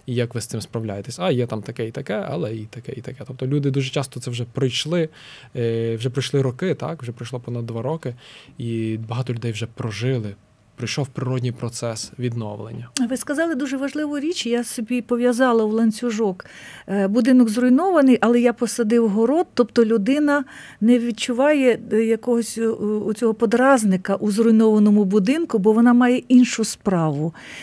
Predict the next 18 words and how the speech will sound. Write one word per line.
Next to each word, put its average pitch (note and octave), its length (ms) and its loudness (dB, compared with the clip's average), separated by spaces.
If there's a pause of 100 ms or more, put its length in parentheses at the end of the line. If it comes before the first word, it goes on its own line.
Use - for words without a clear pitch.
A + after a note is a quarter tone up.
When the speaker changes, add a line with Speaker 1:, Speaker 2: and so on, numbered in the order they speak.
(200)
Speaker 2:
Чи - 240 0
справді F4 500 2
от - 320 -2
інша B3+ 360 4
справа, A#3 640 0 (200)
заняття A#3 560 6
чимось A3+ 400 2
корисним, A#3+ 720 4 (340)
є, A3+ 520 2
е, G#3+ 140 0
певним A#3+ 400 4
чином A3+ 500 0
один G#3 680 4
із - 80 -8
способів G#3 580 0
лікування F#3 560 2
цієї F#3+ 360 0
травми? E3 500 -4